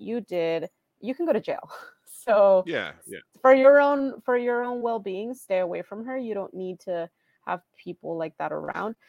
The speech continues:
Speaker 1: And then for her, if I was her therapist, I mean, you would have to go at it from the victim perspective, right? Which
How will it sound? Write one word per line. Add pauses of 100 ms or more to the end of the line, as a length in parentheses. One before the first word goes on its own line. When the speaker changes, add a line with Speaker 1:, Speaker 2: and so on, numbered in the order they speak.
(240)
Speaker 1:
And
then
for
her, (200)
if
I
was
her
therapist,
I
mean,
you
would
have
to
go
at
it
from
the
victim
perspective,
right?
Which